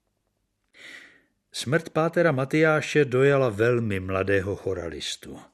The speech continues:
Dobře bylo, že po pohřbu v klášteře nezůstal, nýbrž, že se odebral domů na prázdniny. Domov a blaho studentského života o vakacích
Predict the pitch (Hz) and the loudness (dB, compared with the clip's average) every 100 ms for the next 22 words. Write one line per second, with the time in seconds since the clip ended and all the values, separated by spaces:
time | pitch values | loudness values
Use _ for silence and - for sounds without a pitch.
0 | _ _ _ _ _ _ - - 117 117 | _ _ _ _ _ _ -20 -4 0 2
1 | 127 143 147 139 123 - 139 - 156 120 | 4 4 4 2 0 0 -2 0 0 0
2 | 120 123 123 - 127 117 - 120 101 92 | -4 -4 -4 -2 -4 -4 -4 -2 -2 -2
3 | 101 104 123 - - 127 127 127 - - | -6 -6 -8 -8 -6 -4 -4 -6 -10 -20
4 | - - 107 120 120 98 92 101 113 113 | -20 -4 0 0 0 -2 -4 -4 -4 -2
5 | 107 117 110 107 98 107 107 95 85 76 | -2 -2 -2 -4 -2 -2 -4 -8 -10 -14
6 | 76 73 71 71 65 - _ _ _ _ | -14 -16 -16 -16 -16 -20 _ _ _ _
7 | _ _ - 113 123 131 127 - _ _ | _ _ -8 -2 0 0 -4 -8 _ _
8 | _ - 101 90 95 123 110 120 - - | _ -10 -8 -2 0 2 0 -4 -8 -6
9 | 110 107 107 - - 98 90 90 104 107 | -4 -2 -4 -8 -6 -6 -6 -6 -6 -6
10 | - - 107 110 - 104 - 95 95 - | -10 -10 -8 -6 -6 -8 -8 -10 -12 -16